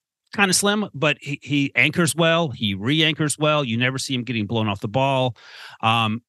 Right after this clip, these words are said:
he didn't give up a sack this year. I think he only gave up one sack last year. And he's a guy that I haven't heard a lot of buzz about. And I have been tempted to put him in, like, the end of the,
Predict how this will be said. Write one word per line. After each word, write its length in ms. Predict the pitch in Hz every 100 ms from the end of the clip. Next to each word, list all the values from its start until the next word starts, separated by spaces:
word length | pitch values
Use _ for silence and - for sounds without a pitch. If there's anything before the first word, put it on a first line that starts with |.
| -
he 140 | -
didn't 100 | 180
give 120 | 180 151
up 40 |
a 60 | 135
sack 240 | 147 123
this 260 | 175 196 -
year. 360 | 208 202 185 - - -
I 80 | 107
think 160 | 170
he 100 | -
only 140 | 160 151
gave 160 | 156
up 80 | 120
one 240 | 127 151
sack 340 | 151 156 117 -
last 400 | 135 151 160 -
year. 420 | 170 160 151 135 - - - - -
And 140 | 127
he's 200 | 170 185
a 60 | 196
guy 240 | 180 165
that 160 | 147 135
I 140 | 139
haven't 260 | 151 185 175
heard 160 | 185
a 40 | 170
lot 180 | 160
of 100 | 147
buzz 320 | 120 147 147 131
about. 460 | 110 110 101 104 _ _ _ _ _ _ _
And 340 | 135 139 135 131 -
I 400 | 143 175 202 180
have 260 | 175 151
been 220 | 151 151
tempted 340 | - 175 147 143
to 60 | 147
put 220 | 170 151
him 120 | 143
in, 180 | 139 127
like, 220 | 127 123
the 100 | 127
end 180 | 131 147
of 80 | 131
the, 160 | 131